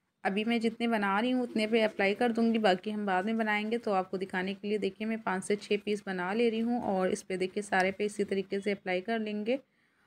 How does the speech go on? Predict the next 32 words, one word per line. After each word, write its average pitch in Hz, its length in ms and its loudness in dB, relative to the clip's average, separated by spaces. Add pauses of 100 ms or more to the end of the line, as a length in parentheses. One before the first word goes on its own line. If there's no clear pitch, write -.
(320)
और 185 400 0 (3250)
आप 220 180 -6
चाहें 220 360 2
तो 240 300 4
चम्मच 220 320 2
की 262 120 -2
सहायता 233 320 4
से 233 140 2
भी 233 80 4
लगा 202 340 6
सकते 233 340 -2
हैं। 254 140 0
मैं 214 220 0
इसे 214 280 2
देखिए 202 280 2
फिंगर 208 280 2
की 220 100 2
सहायता 214 320 2
से 220 120 -2
इस 220 120 -2
तरीके 208 300 0
से 214 160 -2
लगा 196 320 4
रही 240 120 2
हूँ, 254 160 2
अप्लाई 202 300 -4
कर 226 160 0
रही 226 140 0
हूँ 240 200 2
चारों 214 280 -2
तरफ 220 220 -2
से। 285 220 2